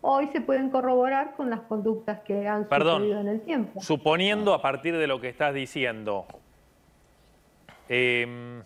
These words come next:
Speaker 2: a ver cómo lo pregunto, ¿no? Eh, los abogados Gallego y Méndez son los abogados de la familia. Gallego y Méndez quieren correrte de la causa para que no declare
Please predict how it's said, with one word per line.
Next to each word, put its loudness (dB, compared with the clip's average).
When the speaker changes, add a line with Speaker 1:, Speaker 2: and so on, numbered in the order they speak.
Speaker 2:
a -4
ver 2
cómo -6
lo -4
pregunto, -2
¿no? -6
Eh, 2
los 2
abogados 2
Gallego 0
y -6
Méndez -2
son -4
los -4
abogados 2
de -2
la 0
familia. -6
Gallego 2
y 2
Méndez -2
quieren 2
correrte 2
de 2
la -2
causa 0
para 0
que -2
no -2
declare -2